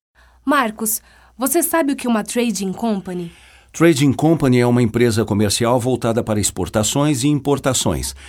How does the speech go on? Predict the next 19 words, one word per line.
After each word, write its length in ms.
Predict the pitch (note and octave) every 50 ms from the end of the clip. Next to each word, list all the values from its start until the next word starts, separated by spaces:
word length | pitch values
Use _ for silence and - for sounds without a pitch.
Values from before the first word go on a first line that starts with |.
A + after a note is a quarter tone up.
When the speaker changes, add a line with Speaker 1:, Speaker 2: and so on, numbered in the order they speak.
| - - - - - -
Speaker 2:
Ela 180 | - D3 D3+ E3
é 60 | E3
constituída 680 | - F3+ E3 - - F#3 - C3 C3+ C#3+ D3 C3 B2+
sob 220 | G#2 - A#2+ F#2+ G2
a 60 | F2+
forma 340 | - - G#2 G2+ F#2 F2+ F#2
de 100 | E2 E2
sociedade 680 | - - A2 G#2 - - F2 E2+ D#2+ F2 F2 E2 D2+
por 180 | D2+ E2+ E2+ E2
ações 460 | F2 - - C3 C#3+ D#3+ C#3+ - - - - - - -
e 100 | C3 B2+
tem 160 | - D#3+ D#3+
capital 420 | D#3 - D#3 D3+ - - D#3 C#3+ C3
mínimo 400 | A#2+ C3 D3 D3+ D3+ D3 C#3+ B2+
fixado 560 | - - C3+ C3 - - - A2+ A2 G#2 G#2
pelo 220 | G2+ A2 G#2 G2
Conselho 540 | - - G#2+ G2 - - - D3 E3 E3 D#3+
Monetário 500 | D3+ D3 C3+ A#2 G#2+ A#2 G#2+ A2 G#2+ A2+
Nacional. 540 | A#2 A2+ G#2+ - A#2 A2 G2 D#2 B1+ -